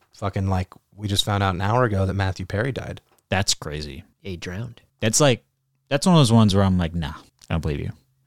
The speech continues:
Speaker 1: It doesn't
Speaker 2: Matthew
Speaker 1: feel
Speaker 2: Perry
Speaker 1: real yet.
Speaker 2: can't die.
Speaker 1: It can't be real.
Speaker 2: That's, um, I saw a thing the other day that, uh, Bruce Willis is, like, nonverbal now.
Speaker 1: Ah, damn.
Speaker 3: Ah,
Speaker 2: I
Speaker 3: that's
Speaker 2: know.
Speaker 3: sad.
Speaker 1: This is a shitty conversation.
Speaker 2: I know.
Speaker 3: <laughs>
Speaker 2: I mean, this song kinda brings it out, though.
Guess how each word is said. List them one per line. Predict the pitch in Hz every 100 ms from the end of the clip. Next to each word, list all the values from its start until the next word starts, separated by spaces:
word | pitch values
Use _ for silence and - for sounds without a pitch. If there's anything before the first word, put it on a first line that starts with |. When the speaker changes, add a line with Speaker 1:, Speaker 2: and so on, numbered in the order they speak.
| _ _ _ _ _ -
Speaker 1:
It |
doesn't | 113 113
Speaker 2:
Matthew | 110 101
Speaker 1:
feel | 95
Speaker 2:
Perry | 98
Speaker 1:
real | 95
yet. | 92
Speaker 2:
can't | -
die. | 78 71 90 - -
Speaker 1:
It | 147
can't | 117 110
be | 85
real. | - - - _ _ _ _
Speaker 2:
That's, | - 95 -
um, | 85 82 95 _ _ _ _
I | 95
saw | - 90
a |
thing | 82 90
the | 85
other | 82
day | 82 82
that, | 82 - _
uh, | 98 80
Bruce | 110 98 -
Willis | 92 92 90 -
is, | 85
like, | 82 85 _ -
nonverbal | 87 85 82 85 85 87
now. | 82 85 - - _ _ 90
Speaker 1:
Ah, | 85 78 76 - -
damn. | 139 131 82 -
Speaker 3:
Ah, | 90 -
Speaker 2:
I | 85
Speaker 3:
that's | 80
Speaker 2:
know. | 76
Speaker 3:
sad. | 50 50 _ -
Speaker 1:
This | 123 180 - -
is | 123 104
a |
shitty | 104 - - 123 127
conversation. | 117 117 120 - 104 - 92 80
Speaker 2:
I | 92
know. | 92 90 87 - - -
Speaker 3:
<laughs> | - _ -
Speaker 2:
I | 151
mean, | 156 151
this | 170
song | 185 156
kinda | 143 131 98
brings | 98 85
it | 85
out, | 76 -
though. | 80 78